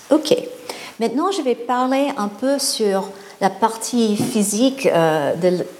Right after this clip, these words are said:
l'être humain, la perception. Et ce qui est important de comprendre, c'est la sensation, ça veut dire l'impact de, des informations du monde réel sur le corps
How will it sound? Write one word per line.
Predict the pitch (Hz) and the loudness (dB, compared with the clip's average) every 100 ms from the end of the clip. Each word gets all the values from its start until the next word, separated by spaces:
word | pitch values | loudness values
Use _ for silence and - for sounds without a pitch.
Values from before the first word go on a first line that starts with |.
| - | -4
l'être | 185 185 185 | 0 0 0
humain, | 170 156 156 285 262 | -2 0 0 0 0
la | 175 | 0
perception. | 151 220 214 - 165 - 139 185 254 - - - - - | 2 0 0 -2 -2 -2 -4 -4 -6 -10 -16 -18 -18 -2
Et | 196 | 0
ce | 196 - | 0 0
qui | |
est | 240 | 2
important | 233 226 - 202 - 320 403 233 | 4 4 2 0 0 2 2 0
de | 220 | -2
comprendre, | 226 190 180 - 180 226 | 0 -2 -4 -4 -4 -2
c'est | - 202 | 2 2
la | 190 180 | 4 2
sensation, | - - 277 - - 196 - - 156 233 - - - - - - | 0 -2 -2 -2 0 2 0 0 -2 -2 -6 -16 -20 -20 -20 -14
ça | - 196 | -2 0
veut | 185 | 2
dire | 185 170 | 2 4
l'impact | 185 214 208 - 247 254 - 170 | 4 4 2 0 0 0 -6 0
de, | 185 180 175 160 - - - - - - - - - | 2 2 0 -4 -10 -16 -20 -20 -20 -20 -20 -16 0
des | 196 196 | 2 4
informations | 226 226 202 196 196 214 | 2 2 0 2 0 2
du | 208 185 | 2 4
monde | 185 185 | 2 0
réel | 185 165 202 226 - - - - - - - - | -2 0 4 4 2 -6 -12 -16 -20 -20 -20 -4
sur | - - 262 247 247 - | 0 2 2 2 0 -2
le | 175 | -2
corps | 170 - 226 277 - | -2 0 4 4 2